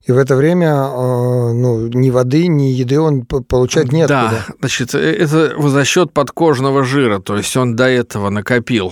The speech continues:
Speaker 2: большой его слой подкожного жира, теряет в весе, значит, сильно, естественно, за эти два месяца.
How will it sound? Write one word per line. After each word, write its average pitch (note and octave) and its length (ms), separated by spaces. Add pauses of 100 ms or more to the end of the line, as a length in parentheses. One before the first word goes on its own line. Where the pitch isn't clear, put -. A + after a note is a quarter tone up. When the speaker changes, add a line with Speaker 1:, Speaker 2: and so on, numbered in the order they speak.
(120)
Speaker 2:
большой A2 540
его G#2+ 140
слой A#2 300
подкожного G#2+ 720
жира, F3 440 (600)
теряет C3 580
в A2+ 60
весе, A#2+ 720
значит, C3+ 340
сильно, D3 440
естественно, C3 840
за A#2 140
эти A#2 160
два A2 180
месяца. A2+ 540